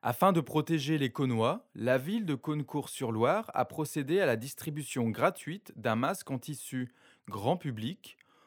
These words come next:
au Nord Mafnor, pour chaque habitant, les onze, quatorze et quinze mai, dans différents bureaux distributeurs et du lundi dix-huit au vendredi vingt-neuf mai, à la mairie de Cône, Cours et au C C A S.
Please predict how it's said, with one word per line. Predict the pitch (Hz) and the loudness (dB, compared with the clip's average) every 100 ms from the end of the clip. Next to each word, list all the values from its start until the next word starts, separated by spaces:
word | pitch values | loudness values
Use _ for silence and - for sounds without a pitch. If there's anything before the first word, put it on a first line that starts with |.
| _ | _
au | 127 135 | 0 2
Nord | 143 143 | 4 4
Mafnor, | 135 127 - 120 120 196 - _ _ _ | 2 0 0 0 0 -2 -6 _ _ _
pour | 117 - | -6 -4
chaque | - 208 175 | 0 0 0
habitant, | 143 131 - 117 196 _ _ - | -2 -2 -2 -2 -4 _ _ -2
les | 113 120 - | 2 2 0
onze, | 143 160 180 - _ - | -2 -2 -6 -8 _ 0
quatorze | 165 160 123 127 180 180 - - | 0 4 4 4 2 -12 -14 -8
et | 113 | -6
quinze | - 175 131 | -2 -2 0
mai, | 113 110 180 _ _ - - - | -2 -2 -4 _ _ -20 -8 0
dans | 123 | 2
différents | 131 160 180 165 170 | 2 -2 2 4 4
bureaux | 147 151 151 147 | 2 2 2 2
distributeurs | 131 - 139 127 117 120 131 208 - - | -2 -8 -6 -4 -2 2 2 0 -8 -2
et | 131 | -2
du | 120 143 | 2 4
lundi | 143 139 139 147 | 4 4 0 -6
dix-huit | 123 175 151 156 156 - - _ _ | -4 -6 -4 -4 -6 -10 -20 _ _
au | 131 | 2
vendredi | 131 147 135 143 135 131 | 4 4 4 2 2 0
vingt-neuf | 135 151 165 156 - | 0 0 -2 -4 0
mai, | 110 131 214 _ _ | 0 0 -4 _ _
à | 120 | 4
la | 123 | 6
mairie | 131 160 175 156 | 4 2 0 0
de | |
Cône, | 147 - 120 151 202 - _ _ _ | 0 2 2 2 -2 -10 _ _ _
Cours | - 123 131 190 - - | -2 2 4 2 -2 0
et | 123 | 2
au | 117 | 2
C | - | 0
C | 165 202 175 | 0 2 4
A | 123 92 | 4 0
S. | - - | -4 -16